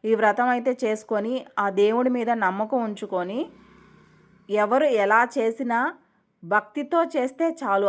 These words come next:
ఆ స్వామివారికి. ఇలాంటి సమస్యలు ఏదైనా ఉన్నట్లయితే మీరు కూడా ఆ స్వామిని నమ్ముకొని ఏడు శనివారాల వ్రతం అయితే చేసుకోండి. మీ కోరిక అయితే ఖచ్చితంగా తీరుతుంది. మరి నేను ఎలా చేశానో చూసేద్దాం రండి.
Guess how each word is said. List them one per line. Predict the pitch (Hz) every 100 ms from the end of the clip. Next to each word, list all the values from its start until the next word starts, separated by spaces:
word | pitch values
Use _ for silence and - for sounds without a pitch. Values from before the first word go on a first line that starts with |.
| 185
ఆ | 180
స్వామివారికి. | 185 180 190 185 160 151 160 160 - _ _ _ _ _ _ _ _ - - - - - 233
ఇలాంటి | 226 254 262 320 269
సమస్యలు | 220 254 359 285 226
ఏదైనా | 220 220 254 226
ఉన్నట్లయితే | 214 233 233 202 175 220 311 339 _ _ 214
మీరు | 240 262 269
కూడా | 269 262 262 214
ఆ | 208
స్వామిని | 247 202 214 254 262
నమ్ముకొని | 214 208 214 202 185 277 - _ _ _ -
ఏడు | 233 247 339
శనివారాల | 269 247 233 226 214 202
వ్రతం | 196 214 220
అయితే | 214 226
చేసుకోండి. | 226 196 - 214 196 240 240
మీ | 202
కోరిక | 226 220 247 233
అయితే | 202 254
ఖచ్చితంగా | 220 190 214 202 202 277 277
తీరుతుంది. | 220 196 190 160 135 - _ _ _ _ -
మరి | 202 220 214
నేను | 208 208
ఎలా | 208 240 277
చేశానో | 226 226 220 214 208
చూసేద్దాం | 185 208 185 180 175 160
రండి. | 151 160